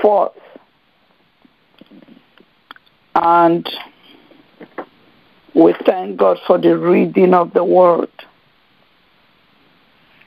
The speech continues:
We are still reading our Second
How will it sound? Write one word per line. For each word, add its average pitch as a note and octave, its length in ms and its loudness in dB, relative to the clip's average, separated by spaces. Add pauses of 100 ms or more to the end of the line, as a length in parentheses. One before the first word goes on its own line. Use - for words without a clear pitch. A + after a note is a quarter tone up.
(1600)
We G#3+ 160 4
are G#3+ 180 2 (200)
still C#4 340 4
reading A#3 360 2
our G3+ 320 2 (240)
Second G#3 600 -2